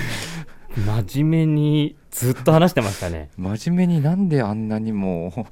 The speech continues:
Speaker 2: うコンパクトに守れるんだっていうね、
Speaker 1: <laughs>
Speaker 2: 話をしてましたけど。
Speaker 1: してましたね。ポゼッションサッカーについて。
Speaker 2: いや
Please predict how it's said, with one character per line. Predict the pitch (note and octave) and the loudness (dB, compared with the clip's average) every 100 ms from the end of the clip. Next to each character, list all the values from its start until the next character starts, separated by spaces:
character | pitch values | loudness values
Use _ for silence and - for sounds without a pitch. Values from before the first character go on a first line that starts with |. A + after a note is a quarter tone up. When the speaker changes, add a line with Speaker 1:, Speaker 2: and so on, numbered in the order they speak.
| - | -14
Speaker 2:
う | |
コ | - C3 | 2 2
ン | |
パ | A2+ G2 | 2 -2
ク | - | -2
ト | F#2+ | -6
に | |
守 | F2 F2 G#2+ A#2+ | -4 -4 0 2
れ | G#2 | 2
る | F2 | 0
ん | |
だ | C#2 | -4
っ | |
て | - - | -4 6
い | C4 | 6
う | |
ね、 | G3+ - - | 6 -6 -8
Speaker 1:
<laughs> | F3+ | -4
Speaker 2:
話 | - F2 D#2+ F#2+ | -2 -4 -4 -6
を | - - - - - - - - - - | -6 -8 -8 -10 -10 -12 -12 -20 -20 -20
し | - D#3 | -6 2
て | B2+ | 2
ま | G#2 | 2
し | C3 | 0
た | - | 0
け | C#2+ | -2
ど。 | A#1+ - | -6 -10
Speaker 1:
し | - | 0
て | D3+ - | 2 4
ま | D3 | 0
し | - | 0
た | F#2 | -2
ね。 | E2+ - - - - | -2 -4 -12 -18 0
ポ | A#2+ | 2
ゼ | B2 | 2
ッ | A#2+ | 0
シ | - | -2
ョ | A#2 | -4
ン | A2 | -2
サ | B2+ | -4
ッ | - | -4
カ | G2 | -4
ー | |
に | E2 D#2 | -4 -6
つ | G2+ | -8
い | F2 | -8
て。 | E2+ E2 - - - - | -10 -6 -6 -6 -12 -18
Speaker 2:
い | |
や | - | -20